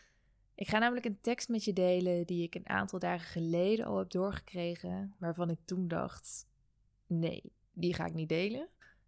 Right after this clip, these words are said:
En nu denk ik, "What the heck, ik moet hem delen." Al is er maar één iemand die hier iets uithaalt voor zichzelf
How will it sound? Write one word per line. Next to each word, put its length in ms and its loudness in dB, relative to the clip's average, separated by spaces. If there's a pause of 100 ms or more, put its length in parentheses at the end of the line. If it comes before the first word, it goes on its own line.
En 160 2
nu 120 8
denk 260 2
ik, 300 -2
"What 200 2
the 80 -2
heck, 440 0 (420)
ik 140 0
moet 160 2
hem 120 0
delen." 600 2 (180)
Al 180 2
is 180 2
er 80 0
maar 220 -4
één 340 -2
iemand 600 0
die 100 2
hier 220 2
iets 180 -4
uithaalt 460 0
voor 140 -4
zichzelf 800 -6